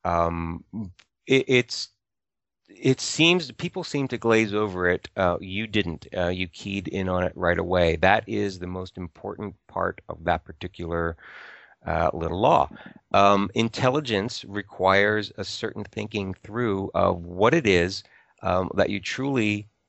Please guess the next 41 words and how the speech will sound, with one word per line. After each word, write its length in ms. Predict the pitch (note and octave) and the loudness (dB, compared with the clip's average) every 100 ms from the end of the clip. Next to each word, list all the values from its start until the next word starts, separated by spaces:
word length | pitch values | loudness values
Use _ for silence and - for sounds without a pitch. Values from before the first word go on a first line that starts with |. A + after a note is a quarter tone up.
| _ _ _ | _ _ _
want 300 | F#2 F#2 D2+ | 2 2 2
to 140 | B2 | -2
achieve. 520 | B2 - A3 F2 E2 - | 0 0 0 -2 -6 -2
And, 320 | G2+ G2 F#2+ - | 2 2 2 -4
you 260 | F#2 G2+ | -4 -2
know, 60 | G2 | -2
sort 240 | - C3 | -2 0
of 80 | A#2+ | 2
what 220 | G2+ C3+ | 6 6
is 160 | D3 A2+ | 6 6
that 420 | A2+ A2+ - F#2+ | 6 6 4 -8
dramatic 640 | G#2 F#2+ G2 G#2+ A2+ A2 | -6 -2 2 4 2 -2
destination 800 | G2 G#2 - G2 G2 G#2+ - E2+ E2+ | -4 -4 -6 -10 -10 -10 -12 -12 -8
that's 240 | F2 - | -8 -10
going 300 | - F#2+ F#2+ | -12 -10 -10
to 200 | - F#2 D#2 | -12 -18 -16
pull 200 | - A2 | -14 -14
people 380 | - A2 C#3 G#2 | -14 -14 -12 -8
in, 260 | F2 F2 A#2 - - - _ | -6 -8 -10 -18 -20 -20 _
um, 300 | F#2 F2+ F2+ | -4 -4 -4
galvanize 720 | F2 F#2+ A2 A2 G#2+ G2 G2 G2 | 4 6 6 4 0 2 0 -4
them 260 | F#2+ A#2 - | -10 -10 -12
and 380 | F#2+ F2+ F2+ F2+ | -8 -6 -6 -6
motivate 520 | F#2 A#2+ G2 F2 - | -6 -6 -6 -6 -6
them 260 | F2 F2 G2+ | -8 -6 -8
to 400 | - F#2 F2+ F#2 | -12 -12 -12 -12
do 220 | F2 G2+ | -12 -12
things 320 | G#2 F#2+ G2 | -6 -6 -6
in 80 | G2+ | -6
a 80 | G2+ | -4
different 340 | G2 F2+ G#2+ | -6 -6 -6
way. 300 | B2+ F3+ F#2 | -2 0 0
And 180 | E2 G2 | 0 2
that 180 | B2+ E3+ | 2 0
sort 200 | - A#3+ | -6 -8
of 80 | G#3+ | 0
lands 260 | B2+ B2+ | 2 2
us 160 | B2 - | 0 -4
on 80 | A2+ | -4
the 80 | A2 | -4
doorstep 800 | F2+ E2 F#2+ - D#2 E2+ - | -4 -4 -4 -4 0 0 -2